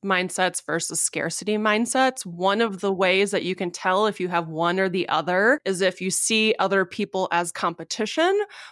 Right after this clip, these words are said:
or if you see them as, like, colleagues and friends. So if you see other photographers or other creative entrepreneurs that are doing what you do and you see them as your competition, you're living in scarcity mode. And I think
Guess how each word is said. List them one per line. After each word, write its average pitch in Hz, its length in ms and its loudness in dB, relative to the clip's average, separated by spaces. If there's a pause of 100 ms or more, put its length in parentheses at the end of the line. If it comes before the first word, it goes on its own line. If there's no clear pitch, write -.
(100)
or 202 140 4
if 196 100 -2
you 196 100 -2
see 220 300 -2
them 196 300 2 (120)
as, 185 640 0 (340)
like, 185 260 -2
colleagues 180 640 -2
and 180 180 -6
friends. 165 600 -4 (320)
So 185 200 0
if 175 100 -4
you 190 80 -2
see 214 600 2 (120)
other 190 300 0
photographers 220 760 2
or 185 60 0
other 170 160 -2
creative 208 420 0
entrepreneurs 220 680 2
that 190 140 0
are 190 80 0
doing 185 300 -2
what 160 160 -2
you 226 260 0
do 175 300 4
and 170 160 0
you 165 120 -2
see 208 260 -2
them 190 300 -2
as 175 340 -2
your 170 80 -6
competition, 196 920 0 (320)
you're 226 200 4
living 196 380 4
in 165 140 0
scarcity 202 640 0
mode. 170 420 2
And 185 120 -2
I 180 100 0
think 247 240 -2